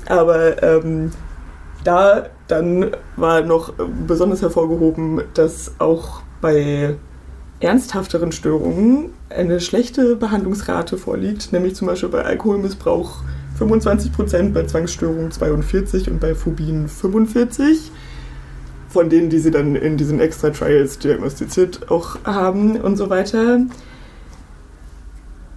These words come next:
Ich hoffe nur, es wird besser. Es muss irgendwie besser werden. Was du gerade auch schon meintest, ist jetzt schon eine Weile her, aber, äh, würde ich auch weiter noch betonen wollen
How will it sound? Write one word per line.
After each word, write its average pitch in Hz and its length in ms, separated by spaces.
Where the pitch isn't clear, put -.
Ich 208 200
hoffe 208 200
nur, 180 260
es - 240
wird 165 440
besser. 156 420
Es 185 160
muss 185 260
irgendwie 190 380
besser 233 300
werden. 254 480
Was 180 200
du 185 80
gerade 180 240
auch 190 120
schon 185 160
meintest, 175 340
ist 165 80
jetzt 160 160
schon 175 120
eine 160 100
Weile 160 180
her, 175 380
aber, 156 480
äh, 151 280
würde 160 160
ich - 120
auch 160 100
weiter 156 220
noch 160 180
betonen 165 480
wollen 151 520